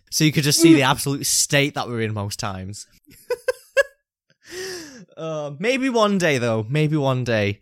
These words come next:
Speaker 1: Do you know what I was planning on doing last night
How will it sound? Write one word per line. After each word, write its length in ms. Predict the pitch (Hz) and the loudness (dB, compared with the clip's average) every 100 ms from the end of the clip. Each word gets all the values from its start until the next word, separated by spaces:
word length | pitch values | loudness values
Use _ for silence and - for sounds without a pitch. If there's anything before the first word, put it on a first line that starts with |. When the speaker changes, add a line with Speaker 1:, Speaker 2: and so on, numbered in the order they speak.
| 131 | -4
Speaker 1:
Do 100 | 151 | 2
you 40 | |
know 120 | 196 | 2
what 180 | 254 233 | 4 2
I 540 | 185 190 185 180 175 165 - | 4 4 4 4 2 -2 -6
was 200 | 123 156 | -4 -4
planning 260 | - 160 147 | -2 -2 0
on 100 | 143 | 0
doing 200 | 139 127 | 0 0
last 240 | 127 - | -2 -2
night 340 | 131 113 95 | -2 0 -2